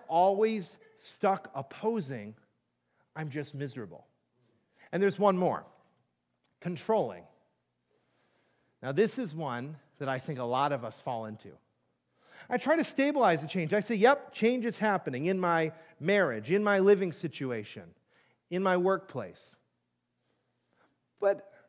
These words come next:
I'm a pretty important guy, so I can shape that change, right? I can really, I can really grab hold of that, and I can, I can control the narrative, and I can keep us going a certain way. What's the problem?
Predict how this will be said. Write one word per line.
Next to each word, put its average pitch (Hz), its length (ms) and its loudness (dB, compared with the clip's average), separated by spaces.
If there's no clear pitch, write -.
I'm 392 240 0
a 403 60 -2
pretty 247 320 -2
important 160 460 -4
guy, 151 260 2
so 156 160 -8
I 196 140 2
can 208 160 -4
shape 156 340 -2
that 101 220 -8
change, 98 360 -14
right? 175 200 2
I 190 160 4
can 208 200 -2
really, 156 300 2
I - 320 -12
can 285 100 -8
really 220 160 2
grab 185 320 4
hold 190 280 0
of 190 80 0
that, 185 140 2
and 180 120 -4
I 240 100 -2
can, 175 200 -6
I 226 120 0
can 214 160 -6
control 233 720 6
the 165 100 -2
narrative, 160 580 0
and 147 80 -2
I 196 140 0
can 202 100 -6
keep 196 240 -6
us 190 160 0
going 165 300 -4
a 139 60 -6
certain 127 420 -10
way. 113 260 -10
What's 185 260 0
the 190 80 -4
problem? 123 400 -6